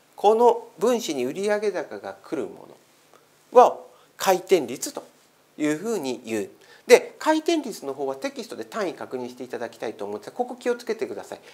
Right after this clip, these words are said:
回転率の方は百分率ではない、かける百はしませんので、注意をして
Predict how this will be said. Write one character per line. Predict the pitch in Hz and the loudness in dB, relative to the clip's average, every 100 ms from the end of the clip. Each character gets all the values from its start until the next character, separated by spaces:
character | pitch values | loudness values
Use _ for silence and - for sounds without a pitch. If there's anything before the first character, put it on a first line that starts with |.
| _ | _
回 | 254 269 | -2 -2
転 | 269 277 | -2 -8
率 | 202 - | -10 -14
の | 117 | -14
方 | - 104 | -14 -2
は | 110 - - _ _ - | -2 -2 -14 _ _ -2
百 | 185 185 | -2 -2
分 | 214 247 208 | -6 -6 -8
率 | 131 107 | -12 -10
で | 101 | -10
は | 87 85 | -10 -6
な | 120 156 | -2 -2
い、 | |
か | - - 196 | -4 -8 -6
け | 269 | -4
る | 180 | -6
百 | 123 - | -8 -10
は | 123 - | -10 -8
し | - 170 | -10 -2
ま | 196 | -2
せ | 196 190 | -2 -6
ん | 143 | -6
の | 151 | 4
で、 | 208 - - - - - | 4 4 -10 -16 -16 -10
注 | - 170 | 0 0
意 | 110 | 2
を | 180 90 | 0 -2
し | - | -4
て | 123 | -4